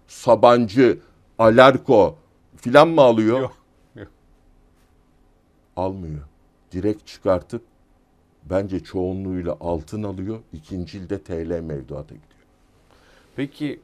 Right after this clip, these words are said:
Speaker 2: bu fonlardaki satış, orada böyle bir rakam var mı? Sadece bireysellerin satışı mı yoksa başka bir, e, orada, e,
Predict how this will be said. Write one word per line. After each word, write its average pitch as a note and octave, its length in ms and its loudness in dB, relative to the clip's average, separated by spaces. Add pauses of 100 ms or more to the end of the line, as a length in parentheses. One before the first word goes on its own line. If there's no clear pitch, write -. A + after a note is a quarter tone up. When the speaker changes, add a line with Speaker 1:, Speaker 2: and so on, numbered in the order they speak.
(160)
Speaker 2:
bu A#2 300 -12
fonlardaki C3 1080 -6
satış, - 540 -14
orada G#2+ 360 -10
böyle A#2 240 -6
bir A#2 280 -16 (400)
rakam A#2+ 440 -8
var D#3 160 -4
mı? D3 360 -10
Sadece C3 480 -6
bireysellerin B2 640 -6
satışı D#3 440 -12
mı F3 80 -8
yoksa C#3+ 320 -6
başka C3 380 -6
bir, - 260 -16 (640)
e, - 60 -14
orada, A2+ 600 -4
e, A2 340 -8